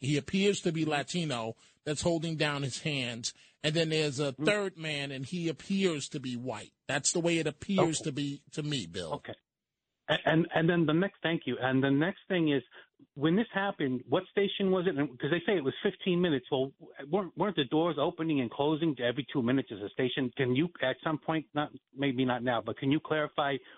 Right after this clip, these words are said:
Speaker 2: what did that look like? Because they never tell us what that looked like. How did that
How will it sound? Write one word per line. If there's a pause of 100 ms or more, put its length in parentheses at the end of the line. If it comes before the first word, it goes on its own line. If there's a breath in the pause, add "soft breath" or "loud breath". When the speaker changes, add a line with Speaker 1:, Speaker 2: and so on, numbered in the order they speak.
(160 loud breath)
Speaker 2:
what
did
that
look
like?
Because
they
never
tell
us
what
that
looked
like.
How
did
that